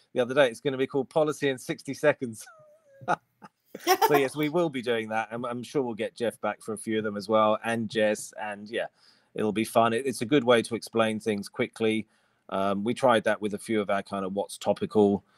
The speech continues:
um, videos, and so we're trying a few different formats, and, and we'll see what works. But it's certainly, yeah, it certainly was a very successful, uh, way of communicating ideas, and Jeff and,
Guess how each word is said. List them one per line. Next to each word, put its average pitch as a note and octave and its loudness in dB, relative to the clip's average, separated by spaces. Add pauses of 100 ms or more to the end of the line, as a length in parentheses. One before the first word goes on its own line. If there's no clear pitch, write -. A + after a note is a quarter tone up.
(380)
um, F#2+ 4
videos, G#2 8
and C3 -2
so D#3 8
we're D3+ 4
trying D#3 8
a B2 2
few B2 -2
different A2 -6
formats, G#2 -4
and, G2 -8
and G#2 -8
we'll G2+ -6
see G2+ -4 (220)
what G2 -4
works. A2+ -2
But G#2 -6
it's F#2+ -12
certainly, G2+ -4 (880)
yeah, F2 2
it G2+ -12
certainly G#2 0
was F#2+ -8
a G2+ -8
very G2+ -2
successful, F#2+ -8 (240)
uh, F#2 -2
way G2 0
of F#2+ -6
communicating F#2 -2
ideas, F#2 -2
and F2+ -6
Jeff - -2
and, F2 -8